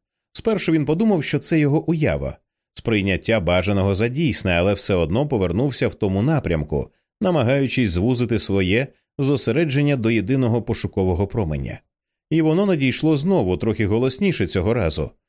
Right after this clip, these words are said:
Воно було реальним, це була вона. "Дене, прошу". Вона була під наркотиком, а вже ж, і він ніколи не пробував учинити чогось бодай віддалено подібного тому, що мусить бути зроблено наступним,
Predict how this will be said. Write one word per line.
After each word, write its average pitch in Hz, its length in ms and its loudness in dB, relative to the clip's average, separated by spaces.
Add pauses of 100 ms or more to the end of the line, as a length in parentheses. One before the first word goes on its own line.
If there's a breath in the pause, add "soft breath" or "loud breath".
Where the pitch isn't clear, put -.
(240)
Воно 175 320 2
було 123 420 0
реальним, 98 720 0
це 123 260 -2
була 98 300 0
вона. 82 360 0 (280)
"Дене, 151 500 0
прошу". 113 580 -2 (560)
Вона 160 240 2
була 165 260 2
під 165 200 -2
наркотиком, 147 680 0
а 123 60 2
вже 151 300 0
ж, - 140 -8
і 123 100 0
він 127 180 2
ніколи 127 380 2
не 127 100 0
пробував 127 520 0
учинити 127 500 0
чогось 113 400 0
бодай 107 400 0
віддалено 110 580 0
подібного 101 540 0
тому, 90 440 -2 (300 loud breath)
що 160 180 0
мусить 190 340 0
бути 156 280 0
зроблено 131 680 0
наступним, 120 800 -2